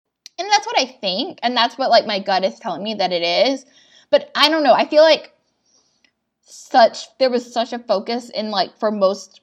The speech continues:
for, like, half of this paragraph about Halstead that, like, I don't know. I think maybe it's just in the back of my mind because so many people out there already do ship, that weren't Linstead fans, ship Upstead because she's n-,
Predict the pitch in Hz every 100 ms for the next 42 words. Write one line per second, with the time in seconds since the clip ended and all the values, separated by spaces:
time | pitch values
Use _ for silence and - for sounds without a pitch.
0 | - 226 185 202 190 196 - 202 196 -
1 | 214 196 196 262 277 311 - 226 185 -
2 | - - 185 175 - 262 285 330 339 -
3 | _ _ _ _ 233 220 214 196 170 -
4 | - _ _ _ _ _ _ 196 180 175
5 | 156 156 - _ 247 269 381 320 285 294
6 | 285 269 247 226 190 196 220 196 190 180
7 | 175 170 170 175 _ _ - 220 208 -
8 | 208 208 226 208 202 185 190 185 180 170
9 | 185 185 180 190 190 180 196 208 185 -
10 | _ _ _ 226 190 185 208 - 190 180
11 | 190 - 226 220 226 240 240 254 262 269
12 | - - _ - - - 202 - - 190
13 | 190 - 226 214 190 190 196 - 214 190